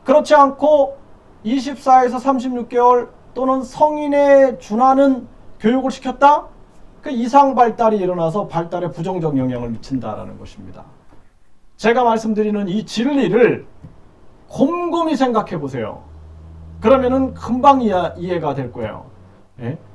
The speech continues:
제가 특수교육도 공부하고, 특수치료도 공부하고, 유아교육도 공부하고, 저는 교육대학을 나왔죠. 교육공무원을 했고, 평생 교육을 했잖아요. 그쵸?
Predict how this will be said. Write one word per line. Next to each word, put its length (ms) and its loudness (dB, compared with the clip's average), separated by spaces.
제가 260 2
특수교육도 600 -4
공부하고, 960 2
특수치료도 760 -10
공부하고, 1080 -2
유아교육도 720 2
공부하고, 1080 0
저는 200 -8
교육대학을 680 0
나왔죠. 600 0
교육공무원을 680 -4
했고, 600 -2
평생 340 -2
교육을 380 2
했잖아요. 420 -4
그쵸? 420 -4